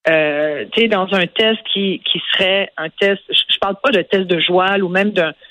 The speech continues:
d'un examen où ce serait que des expressions québécoises, mais il faut quand même que le nouvel arrivant sache qu'il y a un niveau ici, puis il y a des expressions qui sont bien d'ici.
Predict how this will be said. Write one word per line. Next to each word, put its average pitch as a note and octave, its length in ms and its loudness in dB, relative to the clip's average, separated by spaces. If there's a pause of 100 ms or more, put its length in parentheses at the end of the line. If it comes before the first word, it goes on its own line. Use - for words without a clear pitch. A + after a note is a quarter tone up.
(220)
d'un F3+ 180 2
examen G#3 600 2
où A3 100 2
ce E3+ 200 0
serait F#3 200 -2
que B3+ 240 0
des G3+ 220 0
expressions F3+ 560 -4
québécoises, F#3+ 580 0 (340)
mais G3 60 0
il G#3+ 60 2
faut C4+ 100 -2
quand B3 160 0
même D4 200 2
que A#3+ 100 2
le F3 80 0
nouvel G3+ 420 2
arrivant E3+ 640 -2 (540)
sache A#3+ 380 2
qu'il G3 160 0
y F3 100 -2
a D3+ 60 -2
un D#3 80 -4
niveau G#3 560 0
ici, A3+ 260 0
puis - 100 2
il - 20 2
y E3+ 180 2
a - 20 2
des E3+ 140 0
expressions F#3+ 640 0
qui - 180 -2
sont E3 180 0
bien F#3+ 260 0
d'ici. A#3 600 -2